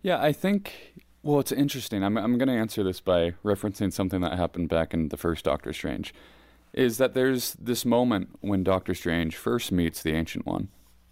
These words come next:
and he just cannot believe that he could be healed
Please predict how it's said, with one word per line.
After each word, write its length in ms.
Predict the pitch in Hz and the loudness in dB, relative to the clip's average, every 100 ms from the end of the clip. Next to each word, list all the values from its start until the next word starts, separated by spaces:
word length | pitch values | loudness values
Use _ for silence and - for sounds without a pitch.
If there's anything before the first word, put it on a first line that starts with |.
| _ _ _ - - | _ _ _ -20 -6
and 460 | 101 98 92 90 - - - - _ _ _ | 2 4 4 2 -2 -12 -20 -20 _ _ _
he 680 | - 131 131 131 127 120 113 | -8 0 2 4 4 2 -2
just 340 | - 104 101 | -2 -2 -2
cannot 460 | - 120 117 101 87 | -4 0 2 2 0
believe 440 | 90 85 85 82 | 0 2 2 2
that 140 | - - | 0 -2
he 120 | 90 | -2
could 140 | 85 | -4
be 140 | 82 85 | -2 -4
healed 540 | - 87 78 85 87 | -2 0 2 0 -4